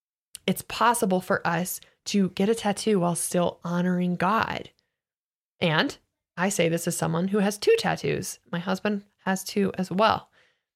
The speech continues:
Now, you might say, "Well, that biases you on this, Felicia," but I actually studied this out before I ever got a tattoo, 'cause I got my first tattoo about six years ago. Before I ever got it, I had to wrestle with this and ask, "What is the moral implication here of a tattoo? What does it mean?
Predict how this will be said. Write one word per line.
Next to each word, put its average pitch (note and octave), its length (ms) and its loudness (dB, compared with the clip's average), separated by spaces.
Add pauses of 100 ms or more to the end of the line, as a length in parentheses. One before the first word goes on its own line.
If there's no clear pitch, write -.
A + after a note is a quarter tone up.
Now, E3+ 180 6
you F3+ 100 6
might F#3+ 160 6
say, F3 160 4
"Well, F#3 140 6
that D4+ 160 6
biases B3 500 6
you E3+ 160 4
on E3+ 140 4
this, E3 180 -2
Felicia," F3 500 0
but G3+ 500 4 (120)
I F3+ 80 4
actually A#3 280 2
studied G#3+ 380 2
this F#3 180 0
out F3 240 0
before G#3 460 0
I F#3 180 0
ever G3 280 2
got F3+ 360 -2
a D#3 60 -4
tattoo, - 480 -6
'cause - 160 -18
I F3 80 -2
got - 160 -2
my E3+ 120 -2
first - 280 -2
tattoo - 440 0
about - 440 -2
six - 300 -6
years F#2 240 -2
ago. - 160 -8 (1000)
Before C4+ 260 6
I A#3+ 60 8
ever G3 180 6
got F#3+ 320 4
it, - 200 2
I C4+ 100 8
had D4 160 4
to C4+ 80 2
wrestle A#3+ 300 4
with F3+ 160 2
this - 220 2
and F3 180 2
ask, F3 300 2
"What F#3+ 340 4
is G#3 240 4
the F#3+ 120 4
moral F3+ 520 6
implication F3 640 0
here E3 500 0
of F#3+ 160 4
a A3 60 2
tattoo? E3+ 480 2
What F3 140 4
does G3+ 160 2
it - 140 0
mean? E3 500 2